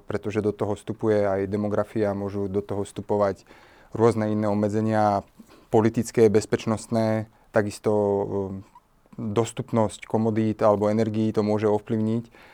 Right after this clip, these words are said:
ale, eh, viac menej, eh,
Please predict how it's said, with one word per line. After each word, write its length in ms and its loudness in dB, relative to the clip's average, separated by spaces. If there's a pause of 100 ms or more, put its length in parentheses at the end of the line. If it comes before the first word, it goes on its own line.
(240)
ale, 560 4
eh, 540 -2 (160)
viac 180 4
menej, 460 2
eh, 420 0